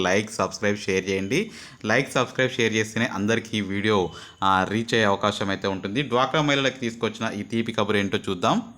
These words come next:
జగనన్న కానుక అని చెప్పుకోవచ్చు. ఎవరైతే ఏపీలో,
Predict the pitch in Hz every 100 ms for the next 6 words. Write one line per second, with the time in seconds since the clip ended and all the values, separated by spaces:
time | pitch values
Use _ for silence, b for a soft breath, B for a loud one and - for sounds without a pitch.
0 | - - _ _ _ _ _ _ _ _
1 | _ _ _ - B - 95 120 135 151
2 | 151 147 113 113 113 107 104 95 - 101
3 | 98 95 139 156 117 135 143 160 127 113
4 | 113 120 120 101 110